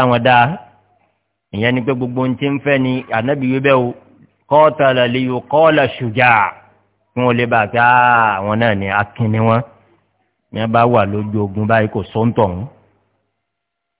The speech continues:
Tó bá pé ń ti ń bẹ láníyàn rẹ̀ táwo ò rí, tọ́lọ́hun rí. Bá dàlí kìyámà, nígbà wọn bá wá ń mú un lọ nù ná, lákọ̀ọ́kọ́ àwọn tí wọ́n tẹ́lẹ̀ ná.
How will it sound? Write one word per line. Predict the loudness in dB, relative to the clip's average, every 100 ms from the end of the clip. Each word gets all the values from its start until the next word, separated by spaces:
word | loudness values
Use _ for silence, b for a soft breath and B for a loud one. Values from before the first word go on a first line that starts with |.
| _ _ _ _
Tó | 0
bá | 0
pé | 0
ń | -2
ti | 0
ń | 0
bẹ | 2
láníyàn | 2 2 2 2
rẹ̀ | 0
táwo | 0 0 2 0
ò | 0
rí, | -2 -4 -8 _ _ _ _
tọ́lọ́hun | 2 2 2 0
rí. | -2 -6 -12 _ _ _ _ _ _ _ _ _ _ _ _ -20
Bá | -4 -2
dàlí | 0 0 -2
kìyámà, | -6 -4 -2 0 0 -2 -4 _ _
nígbà | -6 -4
wọn | -2
bá | 0
wá | 0
ń | -2 -4
mú | -6 -4
un | -4 0
lọ | 0
nù | 2 2 2
ná, | 2 2 0 -4
lákọ̀ọ́kọ́ | -2 -2 0 -4 2 2 2
àwọn | 0 -2 -2
tí | -2
wọ́n | -2 -2
tẹ́lẹ̀ | -2 0 0 2
ná. | 2